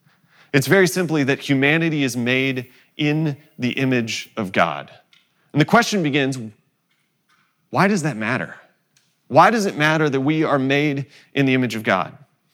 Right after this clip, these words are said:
Because at the beginning of the world, God defined our worth, your worth and my worth, so that sinful human beings wouldn't be responsible for determining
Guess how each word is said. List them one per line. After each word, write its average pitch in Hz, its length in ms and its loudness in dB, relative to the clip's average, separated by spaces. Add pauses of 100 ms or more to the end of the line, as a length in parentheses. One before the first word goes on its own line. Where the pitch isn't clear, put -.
(200)
Because 151 320 2
at 170 220 4
the 196 80 0
beginning 190 340 0
of 160 100 -2
the 135 80 -4
world, 123 540 2
God 156 320 4
defined 147 500 -6 (160)
our 160 520 0 (160)
worth, 123 640 -6 (280)
your 175 240 4
worth 180 280 0
and 131 180 -2
my 135 180 4
worth, 123 220 0
so - 160 -4
that 127 180 -2
sinful 185 680 -2 (220)
human 170 480 2
beings 127 540 0 (280)
wouldn't 180 640 2
be 147 140 2
responsible 123 800 -2
for 113 200 -6
determining 156 760 0